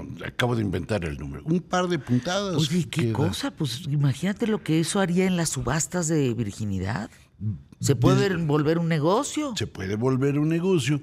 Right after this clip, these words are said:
Speaker 1: pero lo interesante es si tú revisas la encuesta Durex, que es la mejor encuesta que hay sobre comportamiento sexual. En la Ciudad de México se usa muchísimo el sexo por vía anal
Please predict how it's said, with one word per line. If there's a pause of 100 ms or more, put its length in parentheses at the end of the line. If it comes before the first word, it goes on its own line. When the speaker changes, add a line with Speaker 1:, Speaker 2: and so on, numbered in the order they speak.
(480)
Speaker 1:
pero
lo
interesante
es
si
tú
revisas
la
encuesta
Durex, (200)
que
es
la
mejor
encuesta
que
hay
sobre
comportamiento
sexual. (800)
En
la
Ciudad
de
México (320)
se
usa (300)
muchísimo
el
sexo
por
vía
anal